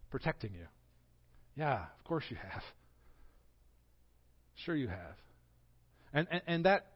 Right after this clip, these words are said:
that gain of self for those who are in power and who have the authority and who are in most control, that gain for them doesn't have to be monetary, doesn't have to be material.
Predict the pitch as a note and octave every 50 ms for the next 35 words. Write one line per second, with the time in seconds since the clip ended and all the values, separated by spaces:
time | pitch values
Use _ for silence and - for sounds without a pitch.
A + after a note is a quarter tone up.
0 | - - - - - - - D#3 - C3 A2+ A#2 D3+ F3+ F#3+ F#3 F3 E3 D3+ C#3
1 | C#3 C#3+ D3+ C3+ B2+ A#2 - - - G3 G3 F3+ D#3+ D3 - - - B2+ - -
2 | C3+ C3 B2+ C#3+ D3 C#3+ C#3+ C#3 B2+ - - D#3 C#3+ C3+ C#3 D3 D#3 D#3+ C#3+ -
3 | D3 D3 C#3+ C#3 C#3+ C#3 C#3+ C#3+ C3 A#2+ - - - - - E3 C3+ A2+ C3 D3+
4 | C#3 B2+ D3 D3+ D#3+ E3+ E3+ D3 C3 C3+ D#3+ D#3 D3+ - - F#3 E3+ E3+ E3+ D#3+
5 | D#3 - D#3+ C#3+ C#3+ D3 C#3 - - - - - C#3 C3+ D#3 D#3 D3+ D3+ D#3 D#3+
6 | E3+ F#3 F#3 F3+ F3 E3+ D3+ - - - - D3 D#3+ E3+ E3 - - - - C#3+
7 | B2+ - F3 F3 D3 - - - - - F3+ D#3 C#3 A2+ F3+ G3 A3 B3+ C4 A#3+
8 | - F#3+ F3+ F3+ G#3+ G3 D#3 - - - - B3 B3+ C4 B3 A#3+ A#3+ C4 A3 A3+
9 | G3+ D#3+ D3 D#3+ F3+ G3 G#3+ - - G#3 G#3+ G#3+ G#3+ A3 A3+ A3+ G#3 - - -
10 | - F#3+ F#3 F3+ F3+ F#3 - F#3+ D#3 F3 E3 D3 C#3 - - - - G#3+ G#3 G#3
11 | G#3 G#3+ G#3+ G#3+ G#3 G#3 G#3 G3+ F3+